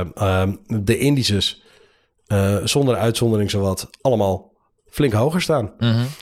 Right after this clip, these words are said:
Speaker 1: En dat je daar de inflatie nog, nog redelijk bij bijhoudt ook. Terwijl er dus,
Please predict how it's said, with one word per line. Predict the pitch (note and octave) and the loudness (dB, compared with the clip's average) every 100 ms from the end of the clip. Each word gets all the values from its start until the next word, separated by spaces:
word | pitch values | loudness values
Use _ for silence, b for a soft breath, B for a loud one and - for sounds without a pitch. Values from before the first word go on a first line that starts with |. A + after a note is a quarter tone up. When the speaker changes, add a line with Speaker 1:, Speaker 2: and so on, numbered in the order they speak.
| - _ | -20 _
Speaker 1:
En | B2+ | 0
dat | B2 A#2+ | 2 2
je | A#2 | 2
daar | A2+ A2 | 2 0
de | |
inflatie | G#2+ G#2 A#2 A#2+ - A#2 | -2 0 0 0 -2 0
nog, | B2 | 0
nog | A2+ A2+ | 2 0
redelijk | A2 A2 G#2+ | 0 -2 -2
bij | G#2 G2 | -4 -2
bijhoudt | B2+ B2+ G2+ G#2 | 0 0 0 -2
ook. | - - | -2 -4
Terwijl | - D3 D3+ | -6 0 0
er | C#3 | 2
dus, | B2 A#2 - - | 2 0 -4 -10